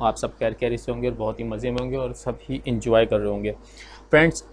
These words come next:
आज मैं आपके लिए लेके आया हूँ एक new video और ये video मेरी थोड़ी फ्री बिटको से हट के है। और friends,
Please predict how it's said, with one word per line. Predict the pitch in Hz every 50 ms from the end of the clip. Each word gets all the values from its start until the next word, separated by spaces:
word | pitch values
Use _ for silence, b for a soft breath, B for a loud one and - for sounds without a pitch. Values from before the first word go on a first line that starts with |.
| - -
आज | 143 143 151 156
मैं | 151 156
आपके | 143 - -
लिए | 147 147
लेके | 143 139 127 - 139
आया | 135 139
हूँ | 143 143
एक | - 135 127 - -
new | 113 117 127 143
video | 143 143 139 131 135 139 139 139 139 139 - -
और | 127 123
ये | 120 127 127
video | 127 131 123 127 127
मेरी | 127 123 127 123
थोड़ी | 120 131 127 123 123 120
फ्री | 120 - 113 117
बिटको | 113 123 117 - - 131 120
से | 120 - 127 113 -
हट | 120 113 117 -
के | - 139
है। | 127 135 135 131 - - - B B B B B B B B B _ _
और | 139 143
friends, | 143 - 165 165 160 160 -